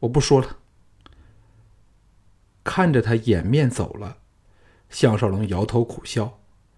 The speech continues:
看来盈盈是认定自己必输无疑。项少龙自然不会把他的想法放在心上，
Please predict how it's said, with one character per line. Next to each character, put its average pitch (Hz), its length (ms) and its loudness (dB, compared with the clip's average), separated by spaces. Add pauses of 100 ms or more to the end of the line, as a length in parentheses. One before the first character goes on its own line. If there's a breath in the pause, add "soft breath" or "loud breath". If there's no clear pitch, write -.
(380)
看 139 220 2
来 117 80 4
盈 113 260 4
盈 117 320 0 (220)
是 110 240 0
认 135 260 4
定 120 180 2
自 104 160 -2
己 - 280 -10 (280)
必 113 240 -2
输 117 220 2
无 107 300 0
疑。 107 320 -8 (1300 soft breath)
项 151 360 2
少 139 80 6
龙 131 140 6
自 147 160 2
然 131 180 6
不 123 80 0
会 127 140 4
把 131 120 -4
他 - 120 -6
的 120 80 2
想 113 240 -2
法 98 100 -4
放 104 200 -4
在 95 80 0
心 120 280 2
上， 104 240 -4